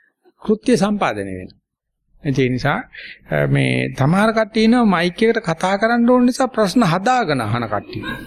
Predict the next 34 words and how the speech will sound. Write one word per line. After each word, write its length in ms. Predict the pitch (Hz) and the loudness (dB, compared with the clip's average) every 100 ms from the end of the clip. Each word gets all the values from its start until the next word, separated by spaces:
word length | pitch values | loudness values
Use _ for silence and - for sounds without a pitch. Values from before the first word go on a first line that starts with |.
| - - - - - - - - - - | -18 -18 -18 -18 -18 -18 -18 -18 -16 -2
එහෙමත් 520 | 180 180 233 262 - | 2 4 2 0 -2
ඉන්නවා 360 | 190 160 196 214 | -2 0 2 2
මොනවා 600 | 160 156 160 185 202 175 | 2 2 2 2 2 2
මේ 100 | 147 | 0
කවදාවත් 360 | 131 135 143 | 0 0 0
මයික් 240 | 135 135 135 | 0 -2 -2
එක 100 | 139 | -2
කතා 240 | 143 139 | -2 -2
කරලා 240 | 135 131 117 | -2 0 -2
නැහැ. 260 | 104 143 - - - | -2 -6 -8 -18 -16
නැත්නම් 220 | - 139 135 | -4 0 2
ඒකට 300 | 139 196 202 | 2 0 -2
ආස 200 | 196 160 | 0 0
නිසා 420 | 147 131 180 240 | 2 2 0 0
ඉතින් 260 | 190 208 180 | 0 2 2
අරගෙන 360 | 151 131 147 247 233 226 - - _ _ _ _ - - - - - - - - | 0 0 0 0 0 -2 -6 -10 _ _ _ _ -20 -20 -20 -20 -14 -12 -10 -4
මොනවා 320 | 117 117 120 | 0 0 0
හරි 120 | 185 | -2
කිය. 160 | 196 - - - | -4 -4 -6 -10
ඉතින් 220 | - 220 | 0 4
මේ 120 | 226 | 4
ඔක්කොම 460 | 160 - - 277 311 | 2 -4 -2 0 2
ඉෂ්ට 300 | 294 - - | 2 0 -2
වෙන්න 220 | 294 220 | -2 -2
ඕනේ. 280 | 87 85 - - - - - - - - - - | -4 -10 -16 -20 -20 -20 -20 -20 -20 -20 -20 -4
මේ 160 | 107 123 | 0 0
ඔක්කොම 280 | - 170 | 0 0
ඉෂ්ට 180 | 214 - | 0 2
වෙන්න 200 | 180 127 143 | 2 2 2
මේ 140 | 143 | 2
ලිඛිත 300 | 120 127 185 | 0 0 0
ක්‍රමය 340 | 226 240 196 113 185 - - - - | 0 2 2 2 0 -4 -18 -20 -16
පැහැදිලිවම 640 | - 143 160 185 196 202 196 | -2 2 2 2 4 4 2
තියෙන්නේ, 460 | 185 196 202 220 | 2 4 4 4